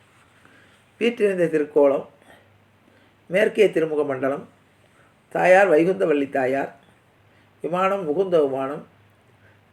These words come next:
தீர்த்தம் ஐரம்ம-, ஐரம்மத தீர்த்தம்,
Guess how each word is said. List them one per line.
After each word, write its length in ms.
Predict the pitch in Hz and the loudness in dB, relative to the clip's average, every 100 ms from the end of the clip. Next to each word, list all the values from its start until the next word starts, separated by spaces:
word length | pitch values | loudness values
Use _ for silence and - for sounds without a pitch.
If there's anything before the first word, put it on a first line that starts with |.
| - | -6
தீர்த்தம் 420 | 208 208 208 233 - _ _ _ _ _ _ - _ _ _ _ _ - | -6 -2 -4 -4 -14 _ _ _ _ _ _ -20 _ _ _ _ _ 0
ஐரம்ம-, 480 | 156 190 214 196 190 151 135 123 117 110 _ _ _ _ _ _ - | 2 4 0 -4 -6 -8 -6 -6 -6 -12 _ _ _ _ _ _ -4
ஐரம்மத 580 | 151 190 214 208 170 160 143 | 2 4 4 2 0 2 0
தீர்த்தம், 380 | 139 - 131 | -2 -4 -10